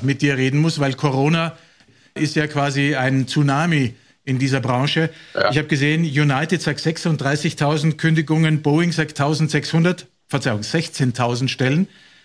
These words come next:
Speaker 1: Airbus sagt fünfzehntausend Stellen. Äh, die Zulieferer erwischt es natürlich ganz genauso, weil wenn jetzt nichts gebaut wird, brauchen die auch nichts zuliefern. M T U, äh, München tausendfünfhundert Stellen.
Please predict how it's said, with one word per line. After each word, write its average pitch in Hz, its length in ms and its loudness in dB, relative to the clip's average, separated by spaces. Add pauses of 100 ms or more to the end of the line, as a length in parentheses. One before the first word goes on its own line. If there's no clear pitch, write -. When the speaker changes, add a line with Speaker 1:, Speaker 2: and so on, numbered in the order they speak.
(320)
Speaker 1:
Airbus 143 320 0
sagt - 240 -2
fünfzehntausend 139 800 0
Stellen. 160 480 2 (360)
Äh, 143 200 2
die 147 140 0
Zulieferer 170 680 2
erwischt 147 260 0
es - 120 -6
natürlich 156 360 2
ganz 147 220 -2
genauso, 139 480 0
weil 139 160 0
wenn 139 180 0
jetzt 139 300 -4
nichts 147 180 -4
gebaut 135 380 -2
wird, 160 160 0
brauchen 143 180 0
die 139 140 0
auch 131 40 0
nichts 131 320 -4
zuliefern. 165 460 0
M 139 180 0
T 139 140 -2
U, 165 240 2 (640)
äh, 131 180 0
München 156 380 2
tausendfünfhundert 147 800 2
Stellen. 180 500 2